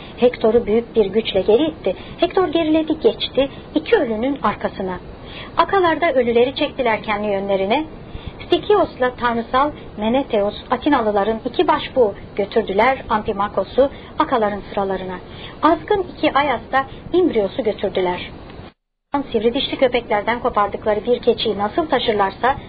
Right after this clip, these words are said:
sık bir çalılığın içine, çeneleriyle kaldırıp da götürürlerse nasıl, zırhlı iki Ayas da öylece taşıdılar onu.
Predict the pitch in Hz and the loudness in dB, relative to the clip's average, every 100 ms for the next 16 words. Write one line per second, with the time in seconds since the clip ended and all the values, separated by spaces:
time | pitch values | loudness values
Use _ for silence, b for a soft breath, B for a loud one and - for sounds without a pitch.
0 | B - 359 349 - - 233 202 196 185 | B -2 -2 2 2 2 0 0 -2 -2
1 | 190 - 214 320 B B - 370 392 392 | -4 -4 0 -2 B B -2 0 2 2
2 | 403 381 294 240 233 233 - 226 B B | 2 2 2 2 2 0 0 -2 B B
3 | B 233 233 233 202 214 277 240 214 302 | B 2 4 -2 0 0 0 -2 -2 -2
4 | 311 247 320 B B - 190 175 220 254 | 0 0 0 B B -8 -6 -2 0 0
5 | 233 247 220 214 - 226 226 294 247 208 | -2 0 2 0 -2 -4 0 2 0 -2
6 | 220 214 214 214 196 190 180 180 | -4 -2 -4 -2 -4 -2 -4 -4